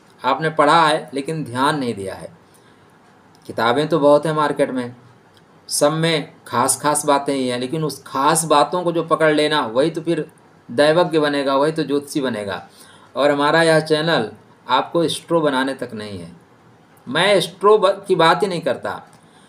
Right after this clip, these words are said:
मैं आपको बात करता हूँ, हम सबको जो काम करने वाले लोग हैं, दैवज्ञ तक जाना है, दैवज्ञ तक जाना है।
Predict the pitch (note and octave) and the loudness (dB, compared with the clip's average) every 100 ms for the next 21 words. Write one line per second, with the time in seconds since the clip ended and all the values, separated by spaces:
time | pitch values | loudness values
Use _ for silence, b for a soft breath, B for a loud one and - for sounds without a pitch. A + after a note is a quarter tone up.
0 | b b _ C3+ F3+ F3 E3+ F3 G3 D#3 | b b _ 0 4 6 4 2 0 2
1 | D#3 E3 F3+ D#3+ E3 E3+ F3+ E3 D#3+ D#3 | 2 0 -2 -2 -2 -2 -4 -6 -6 -6
2 | D#3+ E3 D#3 D3+ D3 E3 E3 D3 D3+ C#3+ | -2 -2 0 2 0 2 -2 0 0 2
3 | D3+ D#3+ E3 C3 B2 A#2+ - - _ B2 | 2 4 2 2 -2 -4 -10 -20 _ -2
4 | A#2+ D3+ E3+ F3 E3 D#3 B2 G#2 G2+ G2 | 4 6 4 0 -2 -4 -6 -6 -6 -10
5 | F2 F#2+ - _ A#2 A#2+ D3 D3+ E3 E3+ | -12 -20 -20 _ -6 4 6 6 4 2
6 | E3 E3+ - F3 C#3 G#2+ G2+ F#2+ E2+ | -2 -6 -2 -4 -2 -4 -4 -12 -16